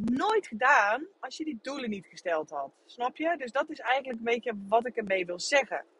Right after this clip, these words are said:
Dus de weg ernaartoe had je nooit genomen als jij op het begin van je autorit je navigatie niet in had gesteld. Dus, ben jij een hobbyfotograaf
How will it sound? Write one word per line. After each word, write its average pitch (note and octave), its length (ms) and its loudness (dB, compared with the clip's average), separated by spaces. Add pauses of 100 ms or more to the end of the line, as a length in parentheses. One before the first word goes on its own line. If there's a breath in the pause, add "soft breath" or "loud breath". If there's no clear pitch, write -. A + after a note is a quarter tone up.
(1040)
Dus G3 100 -14
de A3 120 2
weg D4 200 4
ernaartoe A#3+ 500 2
had B3+ 180 -4
je A#3+ 80 -4
nooit C4 440 2
genomen A#3+ 760 4 (1700)
als A3 240 0
jij A#3 180 6
op A3 60 -2
het G#3 120 -2
begin B3 300 -4
van A#3 100 2
je G#3+ 60 4
autorit G#3+ 580 2
je G3+ 160 -6
navigatie G#3+ 640 2
niet G3 200 -6
in F#3+ 180 -6
had E3+ 140 -10
gesteld. D#3 420 -2 (1300)
Dus, - 520 4 (1600)
ben A#3 120 4
jij B3+ 100 8
een A#3+ 40 2
hobbyfotograaf A3 920 2